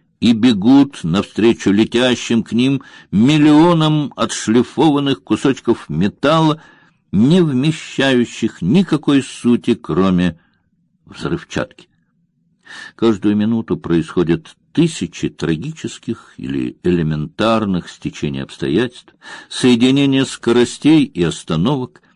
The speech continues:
движений влево или вправо, падений или подъемов, совпадений с неровностями земли, соединения секунд, мгновений,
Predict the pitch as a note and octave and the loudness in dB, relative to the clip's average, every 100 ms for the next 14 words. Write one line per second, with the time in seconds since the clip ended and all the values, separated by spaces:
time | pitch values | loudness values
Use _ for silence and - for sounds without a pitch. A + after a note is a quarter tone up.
0 | _ _ F#2+ G2 C3 A2+ C#3 D3 D3 B2+ | _ _ -2 2 2 4 2 2 0 2
1 | C#3 D#3 F3+ C3 E2 D#2+ - - F#2+ C3+ | 4 4 4 2 2 0 -4 -6 -2 0
2 | D3+ C3 - _ _ _ _ _ - B2 | -2 -6 -14 _ _ _ _ _ -4 -2
3 | A2+ C#3+ F3 D#3+ F2 - - D2+ D#2 D#2 | 4 4 4 2 -4 -8 -4 -4 -2 -6
4 | A1+ A1+ F2 C3 A2+ - - _ - - | -6 -4 -2 -2 -6 -12 -20 _ -20 -16
5 | - C3+ C#3 - B2+ A#2+ D3+ C#3+ C#3 B2+ | -2 -2 -2 -2 0 2 2 0 -2 -4
6 | G2+ _ _ - - G2+ A#2 B2 C#3+ C3 | -8 _ _ -16 -6 0 4 4 4 2
7 | C3 - B2 A#2+ G2+ E2 A2+ A2 A#2 D#3+ | 0 -2 0 2 2 0 2 4 4 2
8 | D#3+ _ _ _ _ _ - - - A#2+ | -2 _ _ _ _ _ -20 -16 -4 2
9 | B2 B2+ D3 D#3 D3 C3 - C3+ - E3 | 4 4 4 2 2 -2 0 0 0 0
10 | E3 D#3+ A2 G#2 G2 G#2+ G#2+ E3 F3+ F3 | 0 0 0 0 2 2 4 4 4 2
11 | E3 | -2